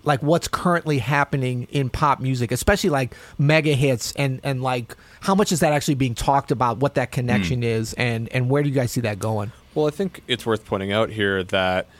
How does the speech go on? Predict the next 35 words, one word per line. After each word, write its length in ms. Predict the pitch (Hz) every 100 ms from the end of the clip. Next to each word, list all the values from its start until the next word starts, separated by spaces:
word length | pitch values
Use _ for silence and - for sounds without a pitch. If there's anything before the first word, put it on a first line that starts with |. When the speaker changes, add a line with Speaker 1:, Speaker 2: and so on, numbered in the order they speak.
| - _
Speaker 3:
one 220 | - 110 113
thing 140 | 113
that 80 | 95
was 100 | 95
sort 160 | 101
of 60 | 92
missing 220 | 101 -
from 140 | 101 95
our 80 |
previous 300 | 90 104 95
conversation 420 | - 92 90 98 92
that 40 |
will 80 | 73
take 200 | 101 98
us 80 | -
to 80 | 90
the, 60 |
maybe 200 | 92 92
a 80 | 90
little 140 | 98
bit 80 | 92
about 200 | 87 82
funk 340 | - 117 110 -
is 200 | 104 101
that 260 | 101 92 - - - - - - 92 104 - - - -
jazz, 320 | - 127 123
of 100 | 110
course, 380 | - 110 98 -
was 180 | 104 95
at 140 | 92
one 180 | 82 98
point 380 | 92 101 92 87 - - -
pop 200 | 101 87
music, 400 | 98 95 - - - -
right? 300 | 98 98